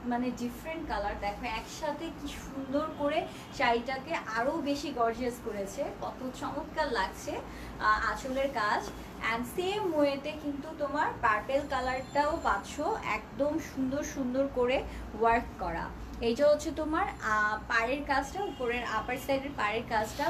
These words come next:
flower ওয়ার্কটা দেখে নাও, খুব সুন্দর করে জারির work করা আছে এবং ফুলের work করা, খুব সুন্দর। আপু,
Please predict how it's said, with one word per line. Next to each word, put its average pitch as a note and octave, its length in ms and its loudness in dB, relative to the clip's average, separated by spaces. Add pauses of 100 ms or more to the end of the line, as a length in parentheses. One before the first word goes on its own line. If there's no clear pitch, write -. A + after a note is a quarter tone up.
(120)
flower G#3+ 360 4
ওয়ার্কটা A#3 380 2
দেখে A#3 260 0
নাও, D4 180 0 (480)
খুব A#3+ 100 -6 (100)
সুন্দর C4+ 280 6 (100)
করে D4 180 4 (160)
জারির A3+ 320 4
work A#3+ 260 2
করা A#3+ 260 0
আছে A3+ 160 -8
এবং C4 180 -4 (140)
ফুলের E4+ 480 -4 (120)
work F#3 260 -2 (120)
করা, F3 260 -6 (680)
খুব D4 200 0 (100)
সুন্দর। A3 300 4 (400)
আপু, E4 200 2